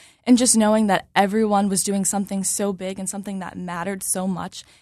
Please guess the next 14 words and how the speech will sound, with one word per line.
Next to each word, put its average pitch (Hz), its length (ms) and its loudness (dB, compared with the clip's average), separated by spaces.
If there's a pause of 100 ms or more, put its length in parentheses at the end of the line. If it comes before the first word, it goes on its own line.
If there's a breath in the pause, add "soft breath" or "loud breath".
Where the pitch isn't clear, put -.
(100 soft breath)
in 202 360 2
their 214 160 4
individual 226 480 2
communities, 247 400 4
but 208 120 -4
also 208 520 -2
on 180 100 -4
a 175 60 -8
grand 180 420 -8
scheme, 214 500 -4
just - 240 -8
in 196 120 -2
the 170 80 -4
world, 175 400 -2